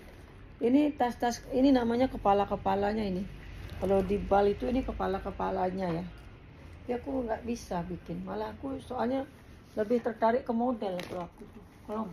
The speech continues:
brand nggak begitu. Ini aku malah senangnya gini-gini nih, solder-solder gini.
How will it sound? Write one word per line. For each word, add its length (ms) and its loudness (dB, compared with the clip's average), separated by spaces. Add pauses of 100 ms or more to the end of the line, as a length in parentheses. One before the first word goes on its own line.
brand 240 -8
nggak 200 -12
begitu. 440 -12 (4000)
Ini 240 4
aku 160 0
malah 160 4
senangnya 320 0
gini-gini 400 0
nih, 160 -6
solder-solder 680 -4
gini. 180 -6